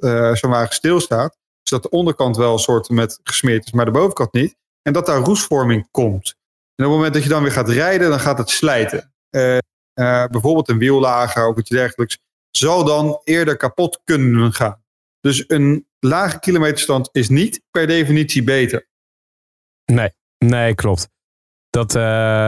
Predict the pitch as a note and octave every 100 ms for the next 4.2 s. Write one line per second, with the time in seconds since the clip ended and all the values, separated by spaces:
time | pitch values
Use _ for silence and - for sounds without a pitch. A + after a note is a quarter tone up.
0 | G#2+ G#2+ A2+ G#2 A#2 A2 A2 G#2+ - -
1 | - B2+ E3+ F3+ G3+ G3 F#3+ F#3+ F#3 F#3
2 | G3 A3 - B2+ G#2+ F#3+ A#3+ - D#3+ D3+
3 | - C3+ C3+ C#3+ C#3 A#2+ A#2 - - F#3+
4 | G#3 B3